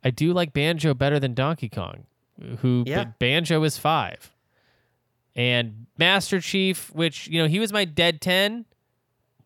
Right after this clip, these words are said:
Speaker 1: I, I'm fine with him being number four because
Speaker 2: Mm-hmm.
Speaker 1: you're right. When I think of the Xbox, I think of a green Master Chief
Speaker 2: Yeah.
Speaker 1: glistening in the sun. Mega Man, probably my favorite character on this list,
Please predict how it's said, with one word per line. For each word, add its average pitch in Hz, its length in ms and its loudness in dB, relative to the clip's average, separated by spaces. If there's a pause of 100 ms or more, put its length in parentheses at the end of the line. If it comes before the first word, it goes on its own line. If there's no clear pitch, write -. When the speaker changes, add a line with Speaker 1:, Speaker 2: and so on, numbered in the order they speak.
(160)
Speaker 1:
I, 190 420 0 (200)
I'm 202 220 2
fine 220 300 2
with 220 120 0
him 185 140 -2
being 143 240 -2
number 107 280 -4
four - 480 -10 (200)
because 139 680 -2 (480)
Speaker 2:
Mm-hmm. 139 80 -14
Speaker 1:
you're 160 120 0
right. 175 340 0 (340)
When 139 140 0
I 160 40 2
think 185 140 -4
of 175 60 -4
the 160 80 0
Xbox, 131 500 0
I 135 80 -4
think 185 140 -2
of 156 100 -2
a 131 60 0
green 139 600 -2
Master 117 440 -2
Chief - 540 -12
Speaker 2:
Yeah. 117 300 -12 (760)
Speaker 1:
glistening 143 480 0
in 143 100 0
the 139 80 -2
sun. 85 440 -6 (600)
Mega 208 260 2
Man, 202 440 2 (640)
probably 165 440 0
my 95 100 -4
favorite 95 300 -8
character 95 300 -6
on 95 80 -6
this 90 180 -10
list, 95 340 -8